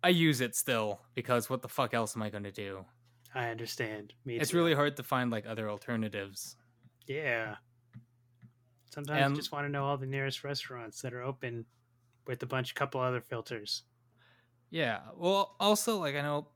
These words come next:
Speaker 1: I have friends who, like, have their own small businesses. And, like, they hate Yelp more than me.
Speaker 2: Yeah, I can imagine.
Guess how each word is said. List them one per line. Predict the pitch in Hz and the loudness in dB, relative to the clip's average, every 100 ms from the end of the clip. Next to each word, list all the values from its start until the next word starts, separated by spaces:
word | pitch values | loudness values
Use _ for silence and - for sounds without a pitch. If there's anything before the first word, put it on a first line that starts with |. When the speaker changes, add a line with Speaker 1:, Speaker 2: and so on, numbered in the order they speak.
| _ _ - | _ _ -4
Speaker 1:
I | 139 | -2
have | 151 | -2
friends | - 135 135 117 | 2 2 2 0
who, | 131 | -4
like, | 120 110 - _ - | -4 -4 -8 _ -10
have | - 123 | 0 0
their | 117 110 | 0 -2
own | 113 | -2
small | 110 113 107 | -4 -4 -6
businesses. | 110 107 120 117 - 135 131 - _ - _ _ _ _ _ _ _ _ _ _ _ _ | -6 -10 -8 -8 -8 -12 -12 -16 _ -20 _ _ _ _ _ _ _ _ _ _ _ _
And, | 139 123 | 0 4
like, | 117 107 107 | 2 0 2
they | 135 180 170 139 | 6 8 8 4
hate | - 120 120 | 0 -4 -2
Yelp | 117 110 107 - - | -4 -4 -6 -12 -8
more | 117 110 | -4 -4
than | 101 101 98 98 _ - | -6 -10 -12 -18 _ -6
me. | 117 104 107 - _ _ _ _ _ _ - | -4 -4 -6 -18 _ _ _ _ _ _ 0
Speaker 2:
Yeah, | 131 113 | 2 2
I | 107 | 0
can | 120 | -4
imagine. | 104 107 107 104 | -6 -8 -8 -10